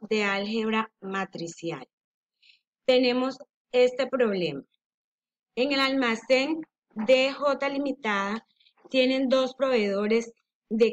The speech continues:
carros, motos y bicicletas, iniciando en el mes de enero con una existencia de artículos que se representa en la siguiente matriz,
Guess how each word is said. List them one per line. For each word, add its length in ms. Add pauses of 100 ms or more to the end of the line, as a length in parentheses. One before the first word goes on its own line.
(120)
carros, 520
motos 760
y 280
bicicletas, 880 (680)
iniciando 840
en 180
el 140
mes 260
de 80
enero 600 (400)
con 200
una 180
existencia 840
de 80
artículos 760 (400)
que 160
se 140
representa 920
en 120
la 100
siguiente 460
matriz, 580